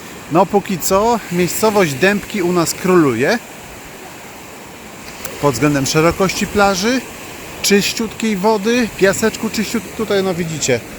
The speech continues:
takie różne. My lubimy właśnie czystość, także, ale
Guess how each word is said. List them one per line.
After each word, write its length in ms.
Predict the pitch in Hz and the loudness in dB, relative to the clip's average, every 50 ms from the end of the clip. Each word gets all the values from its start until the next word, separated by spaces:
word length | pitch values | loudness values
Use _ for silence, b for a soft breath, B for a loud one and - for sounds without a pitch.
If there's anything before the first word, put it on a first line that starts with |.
| - - - - - - - - - - - | -14 -14 -14 -14 -14 -14 -14 -14 -14 -8 -4
takie 260 | 160 151 139 - 156 139 | -2 -2 2 2 4 4
różne. 380 | 147 156 139 131 147 147 143 - - - - - - - - - - - - - - - - - - - - - - - - B B B B B B B B B B B B - - - - - - - - - - - - - - - - - - - - - - - - - - - - - 131 | 4 4 2 2 2 2 2 0 -2 -8 -14 -14 -14 -14 -14 -14 -14 -14 -14 -14 -14 -14 -14 -14 -12 -12 -10 -10 -10 -10 -12 B B B B B B B B B B B B -12 -12 -12 -12 -12 -12 -14 -14 -14 -14 -14 -14 -14 -14 -14 -14 -14 -12 -12 -14 -14 -14 -14 -14 -14 -14 -14 -10 -6 -2
My 140 | 139 147 151 | 0 2 2
lubimy 380 | 151 139 131 143 143 143 139 | 2 4 4 4 4 4 4
właśnie 300 | 123 139 135 - - 139 | 4 4 2 2 0 0
czystość, 540 | - - 151 123 - - 117 110 98 - - | 0 2 0 0 0 -2 -4 -4 -4 -4 -4
także, 400 | 131 123 117 120 117 139 143 135 - - - - - - - - - - - - - - - - | -4 -4 -4 -2 0 0 0 0 -2 -6 -10 -12 -12 -12 -12 -12 -12 -12 -12 -12 -12 -8 0 2
ale 260 | 214 247 320 466 | 4 6 6 6